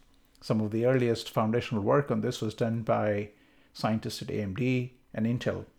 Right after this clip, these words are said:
In fact, John Harrison, Joseph Urban,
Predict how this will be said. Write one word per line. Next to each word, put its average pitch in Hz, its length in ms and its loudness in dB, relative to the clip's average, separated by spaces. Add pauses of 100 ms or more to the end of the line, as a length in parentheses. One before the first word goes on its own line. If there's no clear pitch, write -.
(1300)
In 143 80 -2
fact, 139 180 4
John 123 200 4
Harrison, 131 520 2
Joseph 117 300 0
Urban, 120 360 2